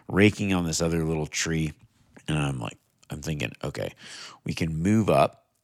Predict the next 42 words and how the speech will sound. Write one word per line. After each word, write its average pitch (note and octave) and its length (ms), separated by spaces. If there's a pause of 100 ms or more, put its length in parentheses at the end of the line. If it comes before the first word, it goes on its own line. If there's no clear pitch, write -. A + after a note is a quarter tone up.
(320)
There's D#2+ 200
another F2 580
dead E2 640 (800)
tree, D#2 300
maybe, D2+ 400 (120)
mm, E2 480
twenty F2 320
yards E2 280
in D2 100
front F2 220
of F#2 60
us, G#2+ 180 (680)
and F#2+ 120
we F#2+ 100
would F2+ 120
be F#2+ 200
able F2+ 220
to E2 180 (1000)
look G2+ 300
down F2+ 340
further F#2+ 520
and D#2+ 140
get D2+ 120
a D2+ 60
shot C2 320
on G1+ 140
him." - 60 (680)
But G#2 160
he F#2 240
is A2 300
also F2+ 540
starting D#2+ 500
to - 60
feed C#2+ 300
up, G#1 260
and D#2+ 80
we've D#2+ 200
got F2+ 400
a D#2 80
really D#2 340
good C2+ 180
position. - 600